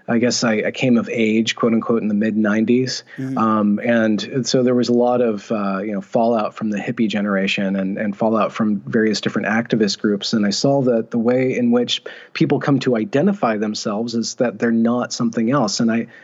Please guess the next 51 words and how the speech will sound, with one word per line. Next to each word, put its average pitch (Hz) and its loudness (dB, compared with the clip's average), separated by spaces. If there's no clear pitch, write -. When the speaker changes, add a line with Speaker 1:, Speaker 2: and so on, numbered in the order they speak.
Speaker 1:
I, 131 -6
I 127 -2
felt - -4
that 131 -2
that 135 0
was 139 -2
so 131 0
constraining. 131 0
You 131 0
know, 135 2
I, 143 0
I 147 2
guess, 190 2
I 143 -4
guess 165 0
underlying 156 2
a 123 -2
lot 127 2
of 131 -2
my, 113 -2
and 151 2
this 165 0
is 147 -4
how 139 2
I 120 0
look 127 -2
at 123 0
a, 113 -2
a 127 -8
lot 120 2
of 120 -4
people's 120 -4
behaviors, 113 -2
like, 110 -4
people 202 4
are 143 2
acting 143 2
a 123 0
certain 123 -2
way 117 0
because 120 -2
there's 127 -2
something 127 0
else 113 0
going 110 -2
on. 101 -2
They're 131 0
working 165 2
something 131 0
else 101 -4
out. 104 -4